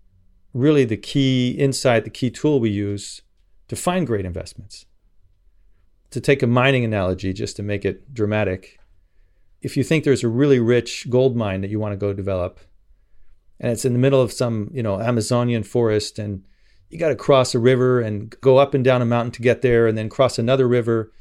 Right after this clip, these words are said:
and you know it's gonna be a real adventure getting there, really tough going. You wanna really know that there's a gold mine at the end, right? That that gold mine is really a rich gold mine,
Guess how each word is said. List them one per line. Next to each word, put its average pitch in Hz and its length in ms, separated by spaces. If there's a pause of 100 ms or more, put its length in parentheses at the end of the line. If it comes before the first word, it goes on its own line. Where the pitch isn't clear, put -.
(600)
and 131 100
you 151 80
know 175 200
it's 135 140
gonna 117 220
be 110 160
a 107 80
real 127 400
adventure 113 480
getting 107 320
there, 92 180
really 120 260
tough - 400 (180)
going. 95 340 (680)
You 156 140
wanna 160 220
really 127 240
know 120 240
that 110 100
there's 107 200
a 110 40
gold 117 300
mine 104 240
at 95 120
the 104 140
end, 95 240
right? 101 160
That 104 160
that - 380
gold 123 240
mine 104 240
is 95 160
really 120 240
a 98 60
rich 117 300
gold 110 240
mine, 98 220